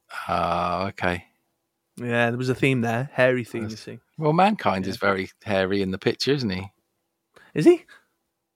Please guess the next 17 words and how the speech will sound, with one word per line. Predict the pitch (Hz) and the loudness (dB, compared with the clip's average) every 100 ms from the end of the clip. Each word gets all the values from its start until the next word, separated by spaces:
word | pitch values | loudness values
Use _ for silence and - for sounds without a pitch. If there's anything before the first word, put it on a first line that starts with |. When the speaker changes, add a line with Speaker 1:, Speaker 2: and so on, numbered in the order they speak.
| _ _ _ 240 | _ _ _ -2
Speaker 1:
Yeah, | |
he's | 185 | -2
got | - | 2
a | 107 | 0
big | 101 | 2
old | 101 95 - | 2 0 4
beard | 107 113 110 | 6 6 4
and | 98 98 _ _ _ _ _ _ | -2 -6 _ _ _ _ _ _
hair. | - - 101 123 | -10 -2 0 0
Speaker 2:
I'll | 143 | -4
have | 135 | -6
to | - | -8
have | 127 | -8
a | |
look | 127 - | -8 -8
at | |
that. | 127 | -16